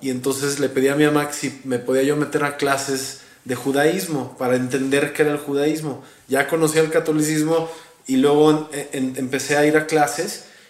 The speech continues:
y definitivamente no me identifiqué tampoco, pero también de ahí empecé a recoger y creo que desde muy chico empecé a desarrollar una noción como un poco más amplia de que quizá mi camino espiritual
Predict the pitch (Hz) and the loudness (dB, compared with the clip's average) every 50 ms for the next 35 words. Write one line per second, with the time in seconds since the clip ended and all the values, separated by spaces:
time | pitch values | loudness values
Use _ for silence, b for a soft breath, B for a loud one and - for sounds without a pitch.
0 | B B 156 151 139 139 135 - 147 143 135 123 147 156 156 156 160 156 151 151 | B B 0 2 2 2 0 0 -4 -6 -4 2 2 2 4 4 2 0 -2 0
1 | 156 156 147 143 143 143 139 139 139 131 135 135 123 131 123 - 139 127 - 156 | 0 0 0 0 -2 -2 -2 -2 -2 -4 -6 -8 -10 -10 -6 -6 -6 -4 -4 -4
2 | 151 156 - 196 - - 151 151 - 131 131 127 127 139 135 139 143 151 165 170 | -6 -4 -8 -10 -4 -4 -4 -2 0 0 0 2 2 0 0 2 0 0 4 4
3 | 170 165 165 165 170 175 170 - - - - 151 147 147 147 160 156 - 151 139 | 4 4 4 2 -2 -4 -4 -4 -6 -4 -2 0 0 0 0 0 -2 -4 -6 -6
4 | - 147 143 143 143 147 B B B B B B B B B B - 131 123 151 | -2 -2 -2 -2 -2 -4 B B B B B B B B B B -12 -4 2 4
5 | 151 151 151 160 170 170 160 - - - - - - - 147 139 131 135 135 143 | 4 4 4 4 2 2 2 0 -6 -12 -16 -20 -14 -6 -4 -2 0 0 0 2
6 | 147 156 156 - 170 160 - 170 170 165 147 123 131 151 151 147 147 151 139 131 | 2 2 2 0 -2 -2 -2 -2 -2 -2 -4 0 2 4 4 4 2 -2 -2 -2
7 | 131 131 131 131 135 135 139 139 135 131 131 123 - - 135 131 131 131 135 135 | -2 0 2 2 2 2 0 -2 -2 -2 -2 -4 -2 -2 0 0 0 0 -4 -8
8 | B B B B B B B B B B - - 127 127 127 131 127 156 156 151 | B B B B B B B B B B -10 -6 -4 -2 -2 -2 0 0 0 0
9 | 151 147 147 139 135 - - 143 139 139 135 - 139 135 131 131 127 127 - - | 0 -2 -2 -2 -2 -2 -2 -2 -2 -2 -2 -2 0 0 0 0 -2 -4 -6 -12
10 | - - - - - 127 120 120 - - 123 123 123 113 - - - - - - | -18 -20 -20 -8 -4 -4 -4 -4 -4 -2 0 0 0 0 -4 -8 -14 -20 -18 -14
11 | - 131 127 - - 147 147 151 165 170 156 - 160 147 147 147 156 160 156 - | -12 -10 -8 -2 0 0 0 0 -2 -4 0 0 0 0 2 0 -2 -2 -2 -2
12 | - 143 131 127 - 143 139 143 151 151 151 | -4 -4 -4 -2 0 0 2 2 2 0 -2